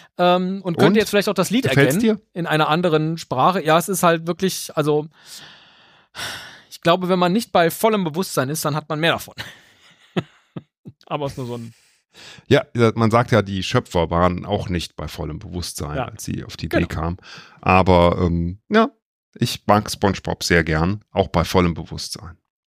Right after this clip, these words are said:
Speaker 1: Sehr gut.
Speaker 2: So, weiter geht es mit Bild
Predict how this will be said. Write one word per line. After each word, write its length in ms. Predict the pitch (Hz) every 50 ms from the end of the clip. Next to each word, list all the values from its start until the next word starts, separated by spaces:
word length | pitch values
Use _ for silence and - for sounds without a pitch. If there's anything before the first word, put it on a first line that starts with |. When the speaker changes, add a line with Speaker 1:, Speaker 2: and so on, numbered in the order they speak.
| _ _ _ _ _ _ _ _ _ _ _ _ _ _ _ -
Speaker 1:
Sehr 220 | 113 113 190 247
gut. 220 | 233 220 156 117 -
Speaker 2:
So, 580 | - - 117 117 139 208 240 208 117 69 - - _ _ _
weiter 640 | 90 92 92 113 151 196 202 208 202 185 165 147 - _
geht 440 | - 92 95 127 196 214 - - -
es 320 | 104 87 - - - - -
mit 360 | 104 147 185 - - 95 92
Bild 320 | - 139 160 185 - -